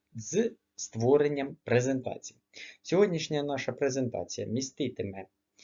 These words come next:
е, в першу чергу назву нашого с-, пре-, нашої презентації, заголовок,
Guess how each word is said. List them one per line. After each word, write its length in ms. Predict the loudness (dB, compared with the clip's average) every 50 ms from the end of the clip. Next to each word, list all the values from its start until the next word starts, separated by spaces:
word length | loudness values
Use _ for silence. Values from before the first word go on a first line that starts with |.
| -20 _ _ -4
е, 360 | -2 -2 0 0 -2 -2 -4
в 160 | -4 -6 -4 4
першу 360 | 6 6 6 6 4 -6 -10 -6
чергу 360 | -4 -2 -2 -2 -4 -8 -18 _ _ _ _ _ -8 -2
назву 600 | 0 2 2 2 2 0 -4 -6 -6 -6 -6 -8 _ _ _ -2
нашого 460 | 0 0 0 2 2 2 2 2 0
с-, 520 | -4 -8 -12 -10 -8 -8 -6 -6 -6 -6 -6
пре-, 280 | -2 0 2 2 2 0
нашої 1000 | -2 -2 0 0 0 0 0 0 4 4 6 6 4 2 0 -2 -2 -2 -2 -2
презентації, 1120 | -2 -2 2 6 6 6 6 6 2 2 2 2 4 4 2 2 -2 0 0 0 0 -2 -6 _ _ _ -10
заголовок, 800 | -4 0 2 2 2 0 -4 -8 -6 -6 -2 0 0 0 0 -2